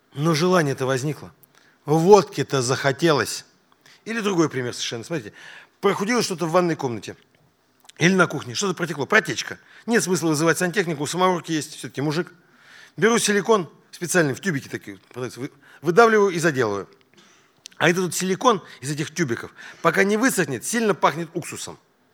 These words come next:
Мгновенно вспоминаются пельмени, которые бабушка подавала с плошкой уксуса и перцем. Во рту начинается слюноотделение, и сразу же хочется водки.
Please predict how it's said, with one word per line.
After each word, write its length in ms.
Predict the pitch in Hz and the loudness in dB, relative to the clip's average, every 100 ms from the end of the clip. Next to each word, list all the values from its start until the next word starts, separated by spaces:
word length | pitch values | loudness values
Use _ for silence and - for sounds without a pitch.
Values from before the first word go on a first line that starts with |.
| - - - 143 | -20 -20 -16 -6
Мгновенно 580 | 156 185 240 240 185 | 0 4 4 4 4
вспоминаются 460 | 147 175 196 170 147 | 0 0 0 0 -2
пельмени, 420 | - 185 233 208 | 0 2 4 4
которые 300 | 160 156 175 | 2 0 2
бабушка 340 | 165 147 - 123 | 4 2 -2 -6
подавала 320 | 156 156 143 | 0 2 0
с 60 | |
плошкой 260 | 160 156 165 | -2 -4 -2
уксуса 300 | 160 - 160 | -4 -4 -4
и 80 | 147 | -2
перцем. 360 | 165 - 95 - - - - - 135 | -2 -2 -10 -16 -20 -20 -20 -16 4
Во 160 | 185 | 4
рту 160 | 180 226 | 4 2
начинается 360 | 170 202 147 | 2 2 0
слюноотделение, 680 | 139 190 190 185 202 240 208 | 0 2 2 2 4 4 4
и 60 | 175 | 2
сразу 240 | 214 233 | 6 6
же 80 | 170 | 6
хочется 260 | 214 - 208 | 4 4 6
водки. 340 | 180 - 107 | 6 6 -6